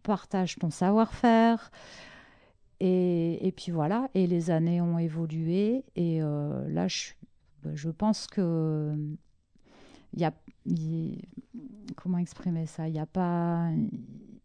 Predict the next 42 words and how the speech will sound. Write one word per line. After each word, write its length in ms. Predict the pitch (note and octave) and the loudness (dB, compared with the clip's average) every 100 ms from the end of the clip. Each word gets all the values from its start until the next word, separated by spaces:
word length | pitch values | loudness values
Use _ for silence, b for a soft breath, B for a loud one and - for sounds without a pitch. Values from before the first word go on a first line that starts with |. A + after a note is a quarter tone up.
| _ _ _ _ | _ _ _ _
il 280 | E3+ - E3+ | -10 -6 -2
y 60 | F#3+ | 0
a 80 | |
pas 200 | F#3+ G#3+ | 4 4
de 100 | F#3+ | 6
regret 840 | F#3+ G3+ G3 G3+ F#3 A#3+ B3 B3+ B3+ | 6 6 6 6 8 10 12 12 10
et 200 | G3 F#3+ | 10 6
c'est 160 | - F3 | 4 -2
surtout, 380 | - F#3 - | -2 -6 -4
faut 200 | B3 - | -6 0
vraiment 380 | F3 D3+ F#3 F#3+ | 0 4 6 4
pas 640 | F#3 G3 G3 F#3+ F#3 F#3 F3+ | 4 2 4 4 2 2 0
se 140 | - | -4
poser 280 | - F#3 F3 | -2 2 2
de 60 | - | 0
questions. 400 | F#3 - A3 G3+ | -2 4 6 6
Dès 140 | F#3 | 6
qu'on 160 | - G3+ | 4 2
se 100 | - | 4
pose 180 | G3+ | 2
des 120 | F3 F3 | 4 2
questions, 320 | F3 - A3 | 0 4 4
on 140 | G3+ | 6
se 120 | F3 - | 4 2
met 80 | E3+ | 2
des 120 | E3+ | 2
barrières. 600 | F3 F3 F3 D#3+ - F3 b b b b b b b | 2 2 2 0 -4 -16 b b b b b b b
Alors, 360 | - F3 E3 - | 4 6 4 2
dans 160 | E3+ F#3 | 0 4
la 140 | E3+ | 4
vie, 160 | E3+ F3+ | 4 2
il 80 | F3+ | 4
y 80 | F3+ | 4
a 80 | |
des 140 | E3 F#3 | 4 2
remises 340 | F3+ F3+ E3 | 4 2 2
en 80 | F3 | -2
question 400 | F3 E3+ - A3+ | -2 -4 0 0
pour 320 | - - - | 0 -6 -10
tout 140 | - A#3+ | -2 2
le 80 | D#4+ | 4
monde. 320 | F4+ B3+ | 6 6